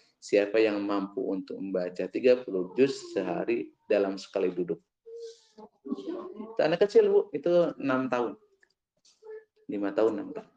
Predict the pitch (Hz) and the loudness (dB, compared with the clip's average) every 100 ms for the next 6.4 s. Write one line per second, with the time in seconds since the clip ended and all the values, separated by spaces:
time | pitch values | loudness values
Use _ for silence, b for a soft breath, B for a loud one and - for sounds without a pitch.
0 | _ - 117 101 101 - - 104 95 95 | _ -6 -2 -2 -2 -6 0 0 0 -8
1 | - 92 - - _ _ _ _ _ _ | -12 -10 -10 -12 _ _ _ _ _ _
2 | - - - 117 160 156 131 101 98 101 | -12 -6 -2 4 6 6 6 4 2 -2
3 | 98 101 90 87 123 - 110 107 - - | -2 -4 -2 0 0 0 -2 -4 -4 -6
4 | - _ _ _ _ - 107 139 - - | -8 _ _ _ _ -2 4 4 2 -6
5 | B B B _ - 107 95 98 120 160 | B B B _ -10 -4 -2 -2 0 2
6 | 131 113 131 151 | 2 2 0 -2